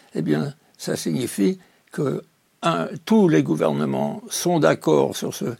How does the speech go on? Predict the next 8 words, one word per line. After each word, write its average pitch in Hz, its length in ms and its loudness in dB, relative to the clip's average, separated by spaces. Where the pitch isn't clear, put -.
fameux 71 480 -2
pas - 240 2
négociable 151 840 -2
et, 143 380 0
et, 156 100 2
et 190 520 -6
tout 190 200 0
leur 143 420 0